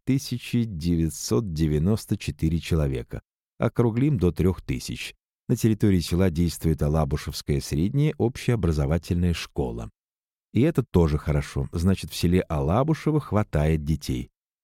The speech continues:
А дети сейчас болтаются на каникулах и могут видеть то, что пропускают взрослые.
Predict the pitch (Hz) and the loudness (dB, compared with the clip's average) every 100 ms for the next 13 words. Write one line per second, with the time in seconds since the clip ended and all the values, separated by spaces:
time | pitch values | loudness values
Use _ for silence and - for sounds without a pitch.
0 | - - 123 117 139 139 131 95 104 92 | -2 0 2 2 0 -2 0 2 2 2
1 | 101 85 87 95 - 127 - 151 147 87 | 0 2 2 2 0 -2 0 2 2 2
2 | - 64 - 71 85 135 - - 113 123 | -2 -6 -4 -2 0 0 -2 -2 -2 0
3 | 131 - 131 120 - 139 123 - 98 - | -4 0 0 0 -2 -2 0 0 -4 0
4 | 107 113 90 87 82 - - 123 | 0 0 0 2 2 0 -8 -10